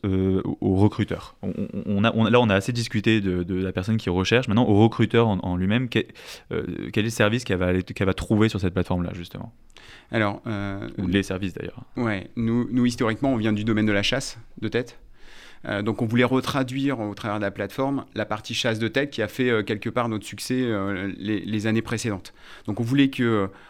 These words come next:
Speaker 2: en digitalisant l'activité de chasse de tête, le client puisse retrouver ça. Mais on voulait apporter plus de transpira-,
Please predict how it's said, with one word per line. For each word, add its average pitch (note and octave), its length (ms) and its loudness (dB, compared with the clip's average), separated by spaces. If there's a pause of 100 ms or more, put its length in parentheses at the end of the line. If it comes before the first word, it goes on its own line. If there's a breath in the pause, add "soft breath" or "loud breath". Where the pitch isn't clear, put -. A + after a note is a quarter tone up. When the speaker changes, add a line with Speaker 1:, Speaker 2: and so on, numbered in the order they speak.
(120)
Speaker 2:
en G2+ 120 -2
digitalisant B2 880 0
l'activité A2+ 680 -2
de G#2 120 -2
chasse G2 240 -2
de G2+ 80 -4
tête, C3 420 -2
le G#2+ 160 0
client B2 340 -2
puisse A#2 200 -8
retrouver A2+ 320 -4
ça. G2 160 -10 (500 soft breath)
Mais G#2 80 -2
on G#2+ 80 0
voulait A#2+ 220 4
apporter A#2 380 0
plus B2 260 -6
de A#2+ 80 2
transpira-, A#2+ 560 -6